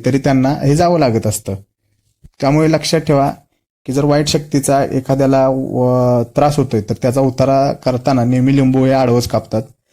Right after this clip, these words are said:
आणि आता मगाशी तुम्हाला मी सांगितल्याप्रमाणे देवाला जेव्हा आपण भोग देतो, उतारा देतो, थोडक्यात चांगल्या शक्तींना, जे तुमचं चांगलं करण्यासाठी आलेले आहेत, त्यांना भोग देताना, लिंबू देताना ते लिंबू तुम्हाला देठापासून उभं कापायला लागतं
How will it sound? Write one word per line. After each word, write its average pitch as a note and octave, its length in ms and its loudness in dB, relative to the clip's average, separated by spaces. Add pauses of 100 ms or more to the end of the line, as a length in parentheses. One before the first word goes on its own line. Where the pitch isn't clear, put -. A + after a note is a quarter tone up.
(260)
आणि C3+ 160 0
आता D3+ 300 0
मगाशी D3+ 320 0
तुम्हाला D3 240 2
मी D3 80 4
सांगितल्याप्रमाणे C3+ 800 0 (960)
देवाला D3 460 0
जेव्हा E3 240 2
आपण D#3 280 2
भोग D#3 180 2
देतो, A#2 360 -2 (580)
उतारा D3 300 0
देतो, A#2 440 -4 (260)
थोडक्यात D3+ 300 -2
चांगल्या D#3+ 400 0
शक्तींना, B2+ 540 -2
जे A#2 160 -2
तुमचं C3 300 -2
चांगलं C3 320 0
करण्यासाठी D3 540 0
आलेले A2 280 0
आहेत, F#2 100 -4 (680)
त्यांना C#3 260 2
भोग D3 220 0
देताना, B2 560 0 (360)
लिंबू C#3 240 2
देताना A2+ 500 -2 (320)
ते D3 120 -2
लिंबू D#3 240 2
तुम्हाला D3+ 380 0
देठापासून D3+ 720 0
उभं E3+ 220 2
कापायला C3+ 380 0
लागतं G#2+ 340 -4